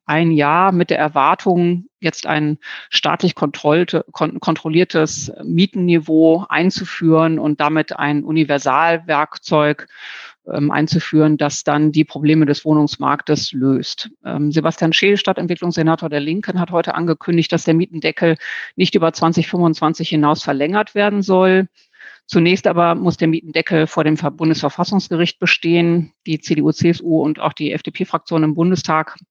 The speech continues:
haben dagegen geklagt, weil sie dafür nicht die Länder für zuständig halten, sondern den Bund. Eine Entscheidung darüber wird im zweiten Quartal erwartet.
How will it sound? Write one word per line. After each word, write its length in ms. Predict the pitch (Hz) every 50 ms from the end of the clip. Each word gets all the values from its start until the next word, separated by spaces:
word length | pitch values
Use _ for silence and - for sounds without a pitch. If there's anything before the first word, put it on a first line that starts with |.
| _ _ - - _ _ _
haben 160 | - 165 165 160
dagegen 300 | 151 143 175 160 170 156
geklagt, 560 | 156 - - - 165 156 170 190 - - -
weil 160 | 170 165 165
sie 100 | 160 160
dafür 400 | 147 160 160 - - 165 156 165
nicht 260 | 160 170 160 - -
die 60 | 170
Länder 480 | 147 143 151 165 196 208 214 202 202 208
für 140 | - - 196
zuständig 560 | - - 208 - - 190 180 175 170 165 -
halten, 280 | 165 165 165 - 165 160
sondern 320 | - 160 156 160 156 156
den 240 | 147 151 147 156 143
Bund. 520 | 151 147 156 185 220 254 254 - - - _ - - - - - - - _ _ _ _ _
Eine 180 | - 165 165 160
Entscheidung 440 | 131 160 - 185 170 175 190 185 -
darüber 340 | 175 165 170 165 165 151 165
wird 140 | 160 -
im 100 | 160 160
zweiten 380 | 151 - - 160 156 - 156 151
Quartal 640 | - - 151 143 - - 165 139 147 170 190 202
erwartet. 920 | 190 - 180 175 180 175 175 180 180 175 - 185 175 170 165 - - -